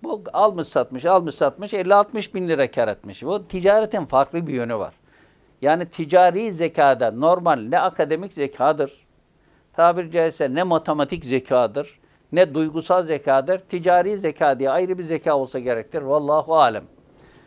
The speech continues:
Hani Hakim İbni Hizam radıyallahu anh gibi Peygamber Efendimiz de bir dinar alıyor,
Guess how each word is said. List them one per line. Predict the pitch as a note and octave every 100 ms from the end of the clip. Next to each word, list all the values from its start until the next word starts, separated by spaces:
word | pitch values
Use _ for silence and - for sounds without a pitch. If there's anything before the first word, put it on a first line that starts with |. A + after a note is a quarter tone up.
| _
Hani | D3+ E3+ E3
Hakim | - E3+ D#3+ F3 D#3+
İbni | C3 C#3 C3+
Hizam | C3+ C#3+ C3+ A2+ _ _ _ _ -
radıyallahu | C#3 D3+ C#3+ C#3 C#3+ C3+
anh | F3+ D#3
gibi | C3+ A#2+ A#2+
Peygamber | D3 C#3+ D3+ C#3+ C#3+
Efendimiz | C#3+ C#3+ C3 B2 A#2+
de | G2+
bir | D#3 C#3+
dinar | B2+ A#2
alıyor, | C#3 F3+ E3+